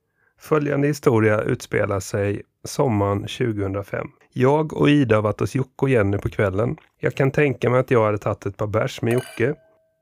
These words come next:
När vi, eh, sen åker hem för att parkera våran bil på Västerliden, där vi då vid tillfället bodde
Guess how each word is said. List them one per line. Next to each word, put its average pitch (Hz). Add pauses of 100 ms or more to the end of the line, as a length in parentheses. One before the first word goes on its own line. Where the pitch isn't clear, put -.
(120)
När 113
vi, 120
eh, 117
sen 139
åker 131
hem 143 (240)
för 123
att 113
parkera 110
våran 104
bil 117
på 101
Västerliden, 113
där 110
vi 98
då 98 (180)
vid 110
tillfället 107
bodde 123